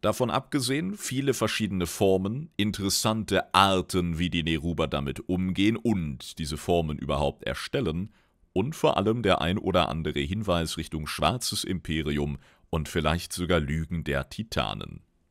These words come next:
Ich freue mich schon auf die nächsten Bücher, die wir finden. Vielen lieben Dank, dass ihr auch heute wieder mit am Start wart. Vielen Dank für die herrlichen Kommentare, den wunderbaren Support, das tolle Feedback und ich freue mich natürlich,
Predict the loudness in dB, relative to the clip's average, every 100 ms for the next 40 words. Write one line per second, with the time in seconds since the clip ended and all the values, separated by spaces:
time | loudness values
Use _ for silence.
0 | 0 0 0 -4 2 4 4 2 0 2
1 | 2 0 0 -4 -2 0 2 0 -2 -2
2 | -4 0 -2 -2 -2 -2 -2 -2 -6 -12
3 | -14 -8 -4 -2 -2 0 2 2 0 -2
4 | 2 2 6 6 6 4 2 2 0 0
5 | 0 0 0 -2 -2 -2 -4 -14 -4 -2
6 | 4 4 4 -2 0 2 4 2 -2 0
7 | 0 0 0 2 2 0 -4 -8 -4 -2
8 | 0 0 2 4 4 2 0 -4 -4 0
9 | 2 2 0 2 2 2 -2 -6 -2 0
10 | 0 -2 -6 -6 -8 -8 -2 2 2 2
11 | -4 -4 -2 -2 -2